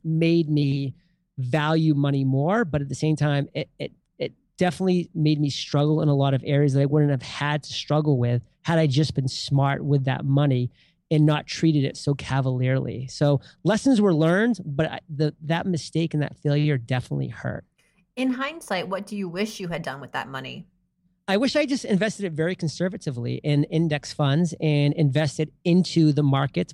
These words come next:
Speaker 1: by dollar cost averaging in, not just plopping it all in at once. So I could have taken advantage of the upswing, but also the downswing by buying more as the market was going down and buying less when the market was going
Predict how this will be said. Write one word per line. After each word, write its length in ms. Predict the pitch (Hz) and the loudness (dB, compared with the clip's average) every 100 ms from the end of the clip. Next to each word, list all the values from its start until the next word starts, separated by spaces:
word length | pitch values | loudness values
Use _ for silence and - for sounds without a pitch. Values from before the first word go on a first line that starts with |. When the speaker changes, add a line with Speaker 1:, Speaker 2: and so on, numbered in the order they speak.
| - | -4
Speaker 1:
by 160 | 139 | -2
dollar 320 | 135 139 139 135 | 0 2 2 2
cost 300 | 135 139 - | 0 0 -2
averaging 440 | 135 131 127 131 | -2 -2 0 -2
in, 220 | 139 131 135 | 0 0 0
not 160 | 135 | 0
just 200 | 131 - | -4 -8
plopping 360 | - 139 123 135 | -2 -2 0 -2
it 60 | |
all 240 | - 131 131 | 0 0 2
in 60 | |
at 100 | 135 | 2
once. 320 | 127 127 156 - | 2 2 0 2
So 140 | 151 | 2
I 60 | 143 | 2
could 180 | 160 | 2
have 100 | 147 - - - - _ | 2 0 -10 -20 -20 _
taken 260 | - 175 170 | 0 2 4
advantage 540 | 151 139 151 156 147 | 4 2 2 2 0
of 240 | - 151 131 | -2 -2 0
the 140 | 156 | -2
upswing, 520 | 147 151 - 196 226 190 | -4 -6 -2 0 2 2
but 100 | - | 0
also 360 | 156 170 170 | -2 0 -2
the 100 | 156 | -2
downswing 640 | 139 147 180 208 - 123 127 | -2 -4 -4 -4 -6 -6 -4
by 180 | 139 143 | -2 0
buying 360 | 143 143 135 | 0 0 0
more 480 | 131 139 165 151 143 151 | 0 2 2 2 0 -2
as 140 | 139 | 0
the 60 | 139 | 0
market 220 | 143 135 | 0 0
was 100 | 127 | -2
going 300 | 131 127 120 | 0 0 0
down 460 | 143 165 143 143 - | -2 0 -2 -4 -4
and 140 | 143 | -2
buying 260 | 135 135 127 | 0 0 -2
less 300 | 131 147 - | -2 -4 -2
when 60 | |
the 60 | 139 | 0
market 260 | 135 139 139 | 2 0 -2
was 120 | 127 | -2
going 300 | 131 123 | 0 0